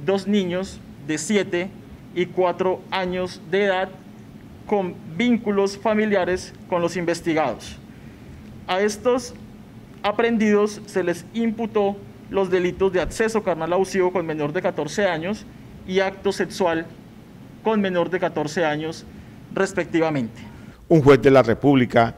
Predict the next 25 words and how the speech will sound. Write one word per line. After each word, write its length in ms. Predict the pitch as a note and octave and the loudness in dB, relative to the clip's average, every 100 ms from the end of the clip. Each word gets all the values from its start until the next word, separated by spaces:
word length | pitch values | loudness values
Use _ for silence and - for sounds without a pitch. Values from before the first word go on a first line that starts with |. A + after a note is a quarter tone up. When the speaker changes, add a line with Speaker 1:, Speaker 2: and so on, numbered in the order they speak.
| - | -6
Speaker 2:
impuso 380 | A#2+ G#2+ B2+ A#2+ | -4 2 4 4
una 180 | C3 C3 | 4 4
condena 420 | A#2+ G#2 A#2+ C3+ | 4 4 4 4
contra 300 | - A2+ A2+ | 4 2 2
Rafael 380 | G#2 G2 A#2+ A#2+ | 2 2 2 2
Guzmán 580 | C3 A#2+ C#3 C#3 C#3+ - | 2 2 4 4 2 0
Caile 400 | - D3 B2 B2 | 6 8 8 4
por 160 | B2 A2+ | 6 6
el 120 | A2+ | 6
delito 480 | G#2 A#2 B2+ - C#3+ | 6 4 4 8 8
de 80 | B2+ | 8
acceso 380 | F#2+ A#2+ B2 | 6 2 2
carnal 420 | C3+ A#2 G#2 A#2 C3 | 2 2 2 4 8
abusivo 520 | C3+ A2 A#2 C3 C3 | 8 6 4 6 6
con 160 | B2+ | 4
menor 340 | A2 G2+ A#2 A2+ | 4 4 6 6
de 140 | C#3 | 8
edad. 340 | D3 D#2+ D2+ F#2 - - - - - - - - | 8 8 0 -8 -18 -18 -18 -18 -18 -18 -18 -4
Speaker 1:
Del 200 | F#3+ G3+ | 0 2
mismo 300 | A#3 A#3 C4+ | 2 2 2
modo, 440 | A#3 G#3+ G#3+ B3+ - | 2 2 2 -2 -6
se 160 | - | -6
obtuvo 460 | E3+ - F#3+ F#3+ G3+ | -4 2 4 4 2
una 320 | G3+ G#3 G#3 | 0 2 2
sentencia 760 | G3 F#3+ D#3+ - A#3 A#3+ A#3+ | 0 -2 -4 0 2 2 0